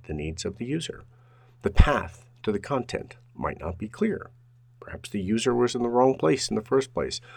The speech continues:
The user experience led them down the wrong path. Maybe the navigational labeling was misleading. Or perhaps the search engine returned the incorrect results and they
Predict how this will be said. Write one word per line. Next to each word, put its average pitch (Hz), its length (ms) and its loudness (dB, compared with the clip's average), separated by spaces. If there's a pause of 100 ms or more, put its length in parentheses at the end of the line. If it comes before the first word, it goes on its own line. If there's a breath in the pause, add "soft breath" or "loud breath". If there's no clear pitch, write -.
(120 loud breath)
The 90 80 -2
user 107 240 4
experience 135 600 0
led 135 380 2
them 104 180 0
down 62 220 -2
the - 80 -6
wrong 71 300 -4
path. - 440 -10 (480 soft breath)
Maybe 98 260 0
the 117 120 0
navigational 131 880 2
labeling 67 540 -2 (100)
was 92 160 -2
misleading. 71 680 -6 (680 soft breath)
Or 92 320 6 (140)
perhaps 90 440 4
the - 120 -6
search - 420 -4
engine 76 400 -4
returned 95 420 0
the 104 80 2
incorrect 110 500 2
results 120 480 -2
and 71 160 -8
they 69 240 -12